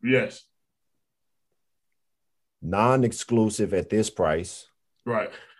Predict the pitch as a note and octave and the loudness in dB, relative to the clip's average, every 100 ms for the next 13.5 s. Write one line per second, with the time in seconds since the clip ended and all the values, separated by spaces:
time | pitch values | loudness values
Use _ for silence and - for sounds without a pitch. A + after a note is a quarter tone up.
0 | _ - F2 F2 G2+ - F2+ E2 D2 E2 | _ -6 -2 0 0 0 -4 -4 -6 -10
1 | F2 _ _ _ A#2 D3 B2+ C3 B2 - | -10 _ _ _ 6 8 8 4 -2 -12
2 | _ _ _ B2 B2+ B2 A2+ A2+ A2 G#2+ | _ _ _ 4 6 6 4 2 2 0
3 | G2+ G#2 _ _ - G2+ A2 A2 A2 G2+ | -2 -6 _ _ -8 -6 -4 -2 0 -2
4 | - G#2+ A2 G#2 F#2+ - A#2 A2 F2+ F#2 | 0 2 2 0 -4 0 0 2 0 -2
5 | F#2 F2+ G#2+ F#2+ G2 F2 - G#2 G2 G2 | 0 0 -2 -4 -6 -6 0 0 2 -2
6 | F#2 F2+ E2 G#2 G2+ F2+ E2 G#2 G2 - | 0 -2 -6 -8 -6 -6 -8 -6 -6 -4
7 | G2+ G2 F2+ - - G#2+ D#2+ - F#2 F#2 | -2 -2 -2 -6 -2 0 -2 -6 -8 -8
8 | C#2+ G2+ - - D#2 D#2 G#2 G#2 F2 - | -4 -4 -4 -6 -4 -2 -2 -2 -2 -6
9 | _ _ _ _ _ _ _ E2+ D#2+ - | _ _ _ _ _ _ _ -12 -10 -12
10 | - A#2 A#2 A2+ A#2+ - G2 A2 A2+ - | -4 2 2 2 -2 2 4 4 2 -2
11 | A#2 A2 A2 G2+ F#2 A2 A2 G#2 A2 G#2+ | -2 0 0 0 2 2 0 -6 -4 -4
12 | A2 - _ _ - A#2+ A#2+ A#2 F#2 A#2 | -6 -12 _ _ 2 4 4 4 2 2
13 | A#2 A2+ G#2+ G2+ | 2 0 0 -2